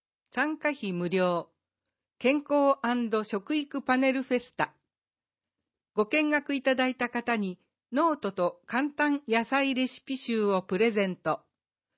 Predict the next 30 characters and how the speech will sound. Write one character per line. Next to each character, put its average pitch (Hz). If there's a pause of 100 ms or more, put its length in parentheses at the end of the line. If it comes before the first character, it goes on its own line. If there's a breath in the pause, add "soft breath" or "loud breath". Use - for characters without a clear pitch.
(140)
先 262
着 247
六 208
十 233
名。 170 (800)
日 254
時、 180 (200)
三 302
月 220
五 190
日 190
金 254
曜、 208 (340)
十 302
一 302
時 233
か 185
ら 175
十 285
五 269
時 208
ま 170
で。 143 (680)
場 202
所、 240 (400)
区 262
役 320
所 196
二 185
階、 208